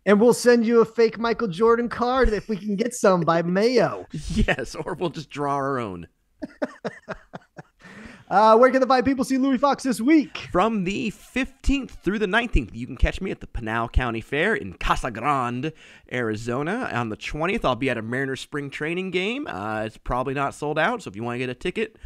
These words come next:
Speaker 2: let's go kick it. Uh,
Speaker 1: That's also in Arizona.
Speaker 2: That's also in Arizona, yes. Uh,
Speaker 1: Yeah.
Speaker 2: Peoria, I think?
Speaker 1: Yep, it's in Peoria.
Speaker 2: And then where can they catch you?
Speaker 1: You can catch me hanging out in Dallas. We're gonna be going to Lee Harvey Oswald's grave, I think, on Wednesday,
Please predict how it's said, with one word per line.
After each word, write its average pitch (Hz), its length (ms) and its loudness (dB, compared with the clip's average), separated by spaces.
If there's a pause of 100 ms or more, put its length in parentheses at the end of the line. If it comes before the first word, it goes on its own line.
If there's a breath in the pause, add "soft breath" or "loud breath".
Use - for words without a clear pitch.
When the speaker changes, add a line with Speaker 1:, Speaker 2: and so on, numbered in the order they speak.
(340 soft breath)
Speaker 2:
let's - 160 -14
go 139 160 -4
kick 208 200 -6
it. - 220 -10 (260 soft breath)
Uh, 104 180 -4
Speaker 1:
That's 131 160 -4
also 139 260 -2
in 123 80 -2
Arizona. 113 500 -2
Speaker 2:
That's 113 160 -6
also 131 320 -4
in 131 60 -2
Arizona, 113 420 -4
yes. 98 300 -6
Uh, 90 60 -6
Speaker 1:
Yeah. 113 100 -4
Speaker 2:
Peoria, 226 520 -4
I 240 100 -4
think? - 480 -10 (180)
Speaker 1:
Yep, 202 340 -4
it's - 140 -16
in 123 100 -4
Peoria. 131 560 -2 (140)
Speaker 2:
And 147 200 -4
then 165 140 -2
where 180 120 -2
can 208 100 -4
they 196 80 -4
catch 208 220 -6
you? 185 180 -6 (560)
Speaker 1:
You 240 220 4
can 262 140 -2
catch 226 260 4
me 254 120 2
hanging 233 280 2
out 233 240 2
in 185 320 0
Dallas. 226 680 4
We're 160 140 -4
gonna 160 160 0
be 147 220 0
going 151 400 2
to 147 80 0
Lee 151 180 0
Harvey 151 300 -2
Oswald's 139 360 0
grave, 143 360 -2
I 131 100 -2
think, 160 240 -8
on 147 240 -2
Wednesday, 185 680 0